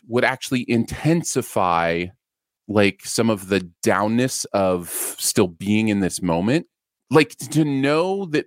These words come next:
possibly there is a day coming when I can travel again and I can hug people again and,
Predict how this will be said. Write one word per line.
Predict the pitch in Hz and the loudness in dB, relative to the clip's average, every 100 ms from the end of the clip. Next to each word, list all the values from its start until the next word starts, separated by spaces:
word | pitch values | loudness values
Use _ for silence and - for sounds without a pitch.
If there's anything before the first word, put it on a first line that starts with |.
| - | -8
possibly | - 135 143 - 143 147 143 | -2 0 0 -2 -2 0 0
there | 127 120 113 | 0 0 0
is | 113 120 117 | -2 -2 0
a | 117 | -2
day | 110 113 | 0 -2
coming | 107 - 104 117 127 | -2 -2 0 0 2
when | 110 98 90 | 2 2 0
I | 85 | -4
can | - - | -8 -8
travel | 180 175 160 165 | 0 0 0 -2
again | 160 135 147 143 139 131 | -2 -2 0 0 0 0
and | 101 | -2
I | 80 | -4
can | - 78 | -4 0
hug | 185 175 | 0 0
people | - 175 160 160 | -2 -4 -2 0
again | 151 135 139 139 135 131 | 0 -2 -2 0 0 0
and, | 107 92 | -2 -2